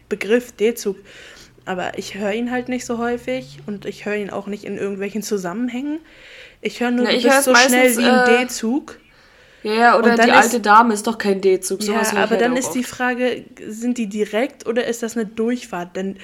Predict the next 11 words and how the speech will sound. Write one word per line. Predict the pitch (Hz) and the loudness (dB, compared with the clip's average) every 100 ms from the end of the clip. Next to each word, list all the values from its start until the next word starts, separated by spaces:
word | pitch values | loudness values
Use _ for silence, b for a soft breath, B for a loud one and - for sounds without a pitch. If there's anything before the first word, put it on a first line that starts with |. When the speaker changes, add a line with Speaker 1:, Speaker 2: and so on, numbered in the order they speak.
| B B | B B
Speaker 1:
sowohl | - 190 208 | -6 -2 0
ein | 269 240 | 0 0
Direktzug | 220 202 233 247 - - 285 - B B | -2 -2 -4 -6 -12 -6 -6 -6 B B
als | - 233 262 | -4 -2 -2
auch | - 247 240 | -4 -4 -4
eine | 226 | -6
Durchfahrt | 220 240 285 - 208 214 220 220 | -4 -4 -4 -6 -6 -6 -6 -10
sind | 214 196 | -10 -4
beides | 202 233 240 - - | -2 -2 -2 -6 -8
relativ | 233 220 - - | -6 -6 -8 -8
schnell. | - 202 202 185 143 | -8 -8 -6 -6 -8